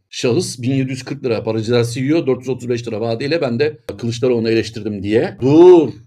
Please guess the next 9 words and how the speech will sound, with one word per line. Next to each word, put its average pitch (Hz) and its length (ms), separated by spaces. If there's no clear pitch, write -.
ülkede 135 640
koltuğunu 139 800
üç, - 500
cinselliğe 131 560
borçlu 139 280
olan 190 220
üç - 220
kişi - 240
vardır. 113 460